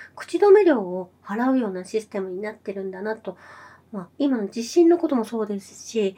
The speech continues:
こういったいろいろな問題というのは、まあ、口止め料が動いて言論人を動かしていたりとか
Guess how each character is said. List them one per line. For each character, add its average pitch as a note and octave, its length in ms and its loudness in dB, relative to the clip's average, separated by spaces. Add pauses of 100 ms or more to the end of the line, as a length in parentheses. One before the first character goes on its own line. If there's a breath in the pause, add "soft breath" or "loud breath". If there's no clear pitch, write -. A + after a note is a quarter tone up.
(160 soft breath)
こ D4+ 160 2
う E4 80 6
い D#4 40 0
っ - 20 -4 (140)
た D#4+ 160 4
い D#4+ 80 4
ろ E4+ 160 4
い - 20 4
ろ E4 120 4
な D#4+ 100 2
問 D4 300 0
題 D4 240 -2
と C#4 120 -6
い C#4 60 -6
う C4+ 60 -4
の G3 220 -2
は、 F#3+ 340 -4 (160)
ま G3+ 80 -12
あ、 - 140 -16
口 - 380 0
止 G#4+ 220 6
め A4 160 8
料 E4+ 300 6
が C4+ 320 -4
動 A#3 320 -4
い A3+ 60 -6
て A3 260 -2
言 A3+ 240 0
論 A#3 180 -4
人 G#3 220 -8
を F#3+ 80 -12
動 G3+ 80 -10
か G#3+ 180 -8
し G#3 100 -20
て - 140 -12
い F3+ 60 -10
た F3+ 180 -16
り F3+ 120 -10
と G3 120 -18
か G3+ 240 -16